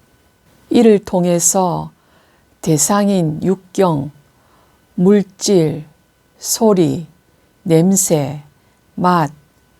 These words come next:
감촉, 모든 현상법 등이 들어온다고 해서 육입이라고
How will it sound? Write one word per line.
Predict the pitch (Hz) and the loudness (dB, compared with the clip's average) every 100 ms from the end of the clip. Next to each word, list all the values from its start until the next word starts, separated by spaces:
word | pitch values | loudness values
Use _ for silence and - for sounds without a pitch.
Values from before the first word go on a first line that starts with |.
| _ _ _ _ | _ _ _ _
감촉, | 151 151 143 147 - 190 147 - _ _ _ _ _ - | -4 -2 -2 -4 -2 0 0 -8 _ _ _ _ _ -2
모든 | 180 202 190 180 | 0 2 0 -2
현상법 | 180 190 175 214 214 202 202 220 _ | -4 -4 -2 -2 -4 -2 -4 -4 _
등이 | 185 180 196 226 226 | -4 0 2 0 0
들어온다고 | 180 185 165 190 185 185 185 165 | 2 2 2 -2 -2 -4 -2 -4
해서 | 165 - - 214 240 247 _ _ _ _ _ _ 175 | -2 -6 -4 -4 -4 -6 _ _ _ _ _ _ 2
육입이라고 | 190 214 185 160 156 151 151 220 262 | 4 4 2 2 2 0 0 0 0